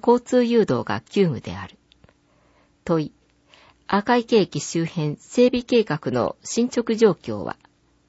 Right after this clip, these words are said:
答え。駐輪場の再整備、および市道赤池駅前線の歩道拡幅に着手しており、令和二年度の完成目標。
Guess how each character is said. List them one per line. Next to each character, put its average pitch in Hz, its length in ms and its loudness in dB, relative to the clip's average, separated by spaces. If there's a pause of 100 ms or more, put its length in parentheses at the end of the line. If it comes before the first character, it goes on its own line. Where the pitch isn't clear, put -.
(560)
答 165 320 -4
え。 98 140 -10 (480)
駐 240 200 2
輪 233 220 2
場 214 200 4
の 202 140 2
再 196 260 0
整 165 320 -4
備、 - 180 -12 (640)
お 196 80 2
よ 185 140 4
び 120 220 -8 (260)
市 - 240 -4
道 226 320 6
赤 214 260 0
池 226 280 2
駅 220 220 0
前 208 220 0
線 185 300 -2
の 175 320 0
歩 - 260 -4
道 233 180 6
拡 226 340 -2
幅 220 240 -6
に 214 120 2
着 214 240 -6
手 147 140 -8
し - 120 -12
て 143 180 -4
お 135 100 -4
り、 113 160 -12 (760)
令 220 220 6
和 160 140 2
二 160 180 2
年 202 240 2
度 127 100 -2
の 123 180 0
完 160 220 -4
成 160 240 -2
目 143 300 -6
標。 - 220 -8